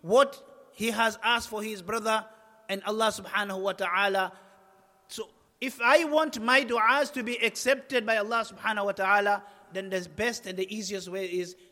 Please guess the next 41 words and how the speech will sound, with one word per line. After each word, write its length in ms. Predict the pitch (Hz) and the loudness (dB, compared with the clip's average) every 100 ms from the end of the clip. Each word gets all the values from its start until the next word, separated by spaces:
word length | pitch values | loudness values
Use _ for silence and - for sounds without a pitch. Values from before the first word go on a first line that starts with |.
| - | -8
let's 220 | 196 202 | -8 -8
keep 240 | - 202 | -12 -12
praying 520 | 180 190 196 190 180 | -6 -6 -6 -12 -14
for 320 | 165 175 170 - - | -12 -8 -8 -8 -4
others. 480 | 240 240 240 214 - - _ _ | 0 2 2 0 -12 -20 _ _
Then 160 | 156 165 | -10 -6
malaika 580 | 160 175 185 185 180 175 | -2 -2 -2 -2 -4 -6
will 100 | 165 | -6
say, 180 | 180 | -6
"Ameen," 480 | 165 165 165 180 175 - - | -4 -4 -4 -6 -8 -14 -16
and 120 | 170 | -12
malaika 400 | 170 170 170 160 | -6 -4 -4 -4
will 140 | 170 165 | -10 -10
ask 240 | 165 165 - | -8 -8 -6
Allah 180 | 156 151 | -6 -6
subhanahu 260 | 147 151 | -8 -12
wa 60 | 151 | -8
ta'ala 160 | 156 | -8
to 100 | 147 | -10
grant 320 | 139 160 151 - | -10 -8 -8 -10
us 200 | 147 139 - | -10 -10 -10
also 260 | 143 127 127 | -14 -12 -14
too. 240 | 143 117 - _ _ | -12 -14 -16 _ _
So 160 | 160 | -14
if 220 | 160 190 180 | -10 -10 -8
you 400 | 208 233 226 214 _ _ | -6 -4 -4 -8 _ _
looking 480 | 156 220 226 147 95 _ | -4 -4 -4 -10 -10 _
for 360 | - 185 180 180 | -4 -2 -2 -2
a 260 | 180 170 156 - - _ _ _ _ _ | 0 2 0 -8 -20 _ _ _ _ _
benefit 460 | 139 240 220 208 - | -2 -2 -2 -8 -6
of 140 | 190 | -6
the 80 | 175 | -6
dunya, 460 | 165 233 226 226 214 - - | -6 -6 -2 -2 -2 -8 -10
ask 260 | 190 196 - | -2 -2 -2
Allah 200 | 180 180 | -4 -2
subhanahu 420 | 180 165 175 170 | -4 -10 -8 -6
wa 80 | 165 | -8
ta'ala 480 | 160 156 170 170 165 - - | -4 -2 0 -2 -4 -14 -16
to 80 | 156 | -8
grant 420 | 170 190 190 151 | -2 -2 -2 0
that 300 | 226 240 | 0 0